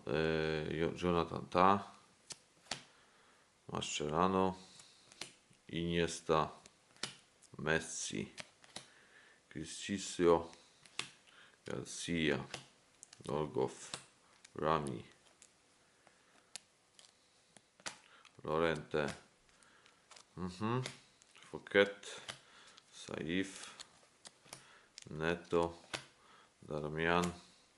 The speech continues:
Herrera, Martial,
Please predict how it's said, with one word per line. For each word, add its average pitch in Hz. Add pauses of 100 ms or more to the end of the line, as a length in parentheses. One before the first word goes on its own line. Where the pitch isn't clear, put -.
(520)
Herrera, 82 (2000)
Martial, 90